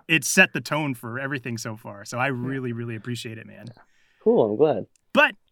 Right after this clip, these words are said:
Speaker 1: you know, uh, like we said, we thank you every week for, for the music, the, um, not only the theme song, but we always link to your SoundCloud that has your original music.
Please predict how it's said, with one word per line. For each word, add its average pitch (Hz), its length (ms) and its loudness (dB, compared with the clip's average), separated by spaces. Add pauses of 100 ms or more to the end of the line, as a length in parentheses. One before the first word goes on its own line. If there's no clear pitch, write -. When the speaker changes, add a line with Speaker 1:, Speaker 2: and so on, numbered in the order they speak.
Speaker 1:
you 240 100 4
know, 190 220 2 (160)
uh, 160 400 6
like 180 200 0
we 202 60 4
said, 185 200 0
we 185 80 0
thank 190 280 -2
you 185 120 0
every 180 180 -2
week 180 200 -4
for, 156 400 -4
for 143 400 -4
the 127 300 -4
music, 190 560 2
the, 127 300 -4
um, 113 560 -6
not 160 220 6
only 175 160 0
the 147 80 -4
theme 147 220 -4
song, 143 260 -4
but 147 100 -8
we 135 100 -6
always 135 220 -4
link 139 140 -6
to - 100 -12
your 131 80 -6
SoundCloud 123 600 -4
that 120 140 -10
has 120 440 -4
your 113 160 -8
original 110 300 -10
music. 120 500 -6